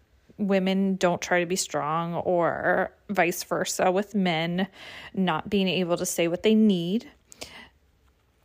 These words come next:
But the Gottmans point out that too often tension is caused by miscommunication. So they're just saying communication is key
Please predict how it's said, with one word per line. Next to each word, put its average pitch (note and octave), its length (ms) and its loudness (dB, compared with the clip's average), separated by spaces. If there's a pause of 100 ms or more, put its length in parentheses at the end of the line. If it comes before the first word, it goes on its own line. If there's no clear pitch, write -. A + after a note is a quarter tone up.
(440)
But B3 160 4
the A#3+ 80 4
Gottmans A#3 480 4
point A#3 240 6
out G3 280 0
that F#3 200 2
too - 220 0
often E3+ 420 -4
tension F3+ 760 -2 (140)
is F3+ 180 -2
caused D3 560 -2
by D3+ 340 4 (180)
miscommunication. E3+ 1300 0 (420)
So - 220 2
they're D4+ 180 4
just D#4+ 220 2
saying G3+ 340 4
communication G#3 880 2
is F#3 280 -2 (180)
key - 480 -4